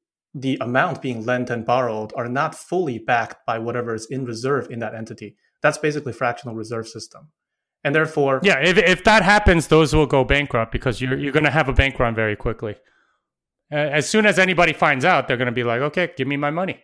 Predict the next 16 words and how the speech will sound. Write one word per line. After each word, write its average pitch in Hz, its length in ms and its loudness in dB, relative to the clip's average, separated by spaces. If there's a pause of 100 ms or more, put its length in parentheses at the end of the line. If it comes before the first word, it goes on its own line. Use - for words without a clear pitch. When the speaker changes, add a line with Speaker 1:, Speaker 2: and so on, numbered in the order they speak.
(140)
Speaker 2:
And 120 200 -10
that's, 120 340 -10
uh, 139 320 -2
and 131 140 -4
then 127 100 -4
they 131 100 -2
go 135 120 -2
bankrupt 139 420 -2
because 120 260 -4
they 117 80 0
don't 120 140 -2
have, 120 240 -4
uh, 127 320 -4
money 127 360 -4
to - 140 -16
cover 127 720 -4